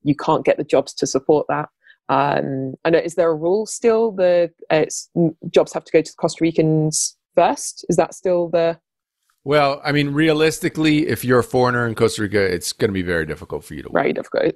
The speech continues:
Speaker 1: get a
Speaker 2: Uh,
Speaker 1: job, yeah.
Speaker 2: to work legally. A, a
Speaker 1: Right,
Speaker 2: lots and
Speaker 1: okay.
Speaker 2: lots of people work illegally or off the books. That's
Speaker 1: Right.
Speaker 2: all over,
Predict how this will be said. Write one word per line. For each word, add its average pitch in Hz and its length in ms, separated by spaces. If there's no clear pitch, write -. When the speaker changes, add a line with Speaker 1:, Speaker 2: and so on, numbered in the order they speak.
Speaker 1:
get - 40
a - 40
Speaker 2:
Uh, - 60
Speaker 1:
job, - 160
yeah. 202 140
Speaker 2:
to - 140
work 196 200
legally. 139 480
A, 131 100
a 151 60
Speaker 1:
Right, 147 320
Speaker 2:
lots - 160
and 151 120
Speaker 1:
okay. 117 100
Speaker 2:
lots 117 300
of 98 180
people 95 340
work 90 360
illegally 87 580
or 85 140
off - 220
the 101 80
books. 90 360
That's 113 140
Speaker 1:
Right. 143 200
Speaker 2:
all 107 240
over, 98 480